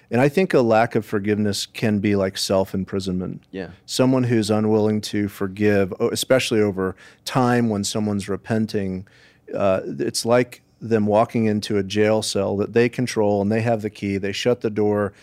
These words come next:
Speaker 1: and they're imprisoned by this anger and this hatred and this
Speaker 2: <clears throat>
Speaker 1: bitterness. And honestly, that can change the course of your life
Speaker 2: Yeah.
Speaker 1: in a negative way. And, and that's all due to a lack of forgiveness. And so,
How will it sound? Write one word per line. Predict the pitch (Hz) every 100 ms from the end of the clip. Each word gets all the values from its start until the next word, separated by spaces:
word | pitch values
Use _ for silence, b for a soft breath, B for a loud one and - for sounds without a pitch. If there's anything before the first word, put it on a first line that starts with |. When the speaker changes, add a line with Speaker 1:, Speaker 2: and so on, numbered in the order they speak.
| b b -
Speaker 1:
and | 110
they're | 113 110
imprisoned | 107 - - 165 151 127 104
by | 104 107
this | 98 104 -
anger | 131 127 127 113 101
and | 101
this | 98
hatred | - 127 131 - 98
and | 101
this | 101 95
Speaker 2:
<clears throat> | 104
Speaker 1:
bitterness. | 101 123 117 104 - B B B
And | 120 123
honestly, | 135 208 - 117 107
that | 113 117
can | 131
change | 117 120 113
the | 101
course | - 110 -
of | 95
your | 98
life | 101 107 117 - -
Speaker 2:
Yeah. | 107 110
Speaker 1:
in |
a | 110
negative | 113 117 107 95
way. | 104 110 101 110 b b b b -
And, | 113 110
and | - 117 127 120
that's | 127 113
all | - 120 127
due | 127 123 117
to | - 113 107 104 -
a | 107
lack | 101 101 104 -
of | 101
forgiveness. | - 98 101 98 98 95
And | 107 104
so, | 120 107 101